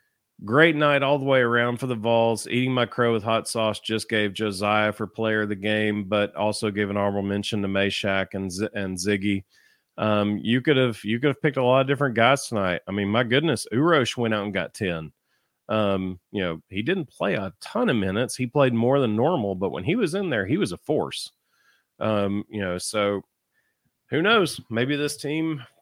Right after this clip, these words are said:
now that Josiah's back, will get back to old form and peak at the right time. And,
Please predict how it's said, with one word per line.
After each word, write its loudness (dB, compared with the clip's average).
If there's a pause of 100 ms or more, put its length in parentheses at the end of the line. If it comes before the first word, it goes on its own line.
(160)
now -2
that -6
Josiah's 0
back, -6
will -4
get -6
back -2
to -2
old 0
form 0
and -4 (300)
peak 0
at -2
the -2
right 2
time. 0
And, -4